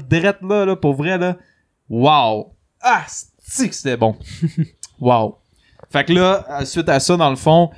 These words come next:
euh, elle va repartir, puis là, plus tard, c'est, c'est là qu'elle va rencontrer justement la femme qui va venir la voir, puis qu'elle a dit, « Ah oui, tu sais, je t'ai vu quand t'es venu au groupe, tout ça. » Elle dit, «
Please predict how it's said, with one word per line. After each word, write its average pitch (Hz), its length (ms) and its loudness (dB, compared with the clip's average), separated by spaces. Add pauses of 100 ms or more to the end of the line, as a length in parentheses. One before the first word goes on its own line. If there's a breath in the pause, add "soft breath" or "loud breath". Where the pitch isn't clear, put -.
(340 soft breath)
euh, 120 340 4 (100)
elle 127 160 -4
va 131 100 2
repartir, 156 760 -2
puis 127 140 0
là, 147 360 2 (320 soft breath)
plus 147 160 0
tard, 156 280 4
c'est, 139 160 -4
c'est 135 140 -6
là 135 120 2
qu'elle 135 160 2
va 120 60 2
rencontrer 123 480 0
justement 131 280 -4
la 120 160 2
femme 143 320 0
qui 139 100 -8
va 120 120 2
venir 127 180 -4
la 117 120 4
voir, 131 360 4
puis - 100 -12
qu'elle 113 220 -2
a 113 80 2
dit, « 110 240 -2
Ah 131 180 6
oui, 139 200 2
tu 143 80 -8
sais, 139 100 -2
je - 80 -8
t'ai 120 160 -4
vu 135 360 -2
quand 131 100 0
t'es 139 120 -2
venu 131 120 -2
au 123 120 -2
groupe, 131 340 0
tout - 80 -14
ça. » 135 240 2
Elle 123 60 0
dit, « 117 320 -6